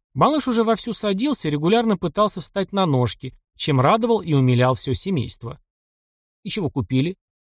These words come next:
поинтересовался Мишка, вопросительно покосившись на сумки, которые тетка и Настя скинули на лавку у двери.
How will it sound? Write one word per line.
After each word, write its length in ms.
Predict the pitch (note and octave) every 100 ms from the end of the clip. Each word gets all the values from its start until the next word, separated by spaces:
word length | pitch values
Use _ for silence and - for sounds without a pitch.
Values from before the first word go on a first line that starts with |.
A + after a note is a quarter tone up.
| _
поинтересовался 760 | - C3 C3+ - C#3+ C3 A#2+ C3
Мишка, 340 | D#3+ A#3+ -
вопросительно 640 | B2+ G#2+ B2+ - - D3 B2
покосившись 640 | B2 D3+ C3 D3 - -
на 120 | D#3+
сумки, 520 | E3+ - B2+ A2 A#2+ - _ _
которые 380 | - - D3 B2+
тетка 340 | - D#3 - C3
и 60 |
Настя 360 | A#2+ F#3+ A#3 C#3+
скинули 440 | - - C3+ D3+
на 140 | D3 C3+
лавку 380 | B2 G#2+ -
у 40 | G3+
двери. 420 | D#3 B2 G#2